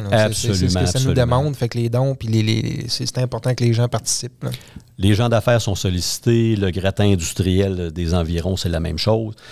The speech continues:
Speaker 2: Euh, je parlais des, des intervenants de Desjardins, qui, je vous rappelle, est notre partenaire majeur cette année.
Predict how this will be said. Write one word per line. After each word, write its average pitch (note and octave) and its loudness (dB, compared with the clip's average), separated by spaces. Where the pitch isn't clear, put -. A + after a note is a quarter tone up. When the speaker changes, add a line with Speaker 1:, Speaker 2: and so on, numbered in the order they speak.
Speaker 2:
Euh, F2 -2
je D#2+ -4
parlais F2+ 0
des, E2 -4
des E2 2
intervenants F2 2
de E2 0
Desjardins, E2+ 2
qui, F2 -2
je D#2 -2
vous E2+ -2
rappelle, E2+ -2
est E2 0
notre D#2+ -6
partenaire E2 -4
majeur E2 -2
cette - -6
année. F2+ -2